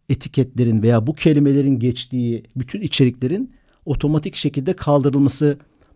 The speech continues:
anlamına geliyor otomatik moderasyon. E, özellikle biraz önce söylediğim Facebook ki ana şirketi, çatı şirketi Meta, Google, WhatsApp gibi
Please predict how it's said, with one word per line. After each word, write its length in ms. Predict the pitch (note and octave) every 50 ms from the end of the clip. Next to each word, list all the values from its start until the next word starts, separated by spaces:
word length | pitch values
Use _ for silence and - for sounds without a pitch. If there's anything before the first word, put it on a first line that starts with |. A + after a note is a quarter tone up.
| _ _
anlamına 460 | - C3+ B2 A#2 A2+ A2 G#2+ G#2+ G#2+ G#2
geliyor 260 | F#2 G#2 F#2+ A2 A2+
otomatik 380 | A2+ - A2+ G#2+ A2 A2 -
moderasyon. 640 | - G#2 G2+ G#2 G2 G2 G2 - - - - A#3+ A3+ - _ _ _ _ _ _ _ -
E, 40 | C3
özellikle 840 | G#2 G#2 F2 - A#2 G#2+ C3+ C#3+ E3 D#3+ - C#3+ C3+ C3 B2+ B2+ C#3+
biraz 180 | D3 D#3 C3+
önce 200 | C#3+ C3 A#2+ A2+
söylediğim 520 | - - - C#3 C#3 B2+ A#2+ G#2 A2 A2+ A2+
Facebook 560 | - D3 D3 C#3+ - - A#2+ A2 - - - _ _ _ - - - - _ _ _ _ _ _ _
ki 280 | - - B2+ B2 - - - _ -
ana 220 | B2 A#2+ A#2+ B2
şirketi, 440 | A#2+ - B2+ A2 - - B2+ - -
çatı 280 | - - A#2 - - A2+
şirketi 380 | - B2+ A#2 - B2+ - - G#2+ A2 A#2+ - - - - _ _ _ _ _
Meta, 500 | A#2+ B2+ B2+ B2+ - A2 A2 B2 D#3+ F3+ - -
Google, 260 | C#3+ C#3 A#2 B2 B2+
WhatsApp 500 | B2+ A#2 C#3+ C#3+ C#3+ - B2+ A#2 - -
gibi 340 | - G#2 G2 A2+ A2 A2